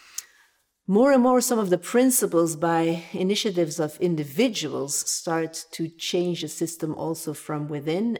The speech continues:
And as you say, at the same time, you need larger changes and more collective change,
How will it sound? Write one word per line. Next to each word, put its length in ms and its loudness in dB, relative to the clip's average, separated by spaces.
And 480 4
as 220 -4
you 80 -6
say, 500 0
at 140 -8
the 60 -14
same 400 -4
time, 280 -4
you 160 -4
need 320 -4
larger 580 0
changes 560 -8
and 140 -4
more 180 -4
collective 680 -10
change, 540 -12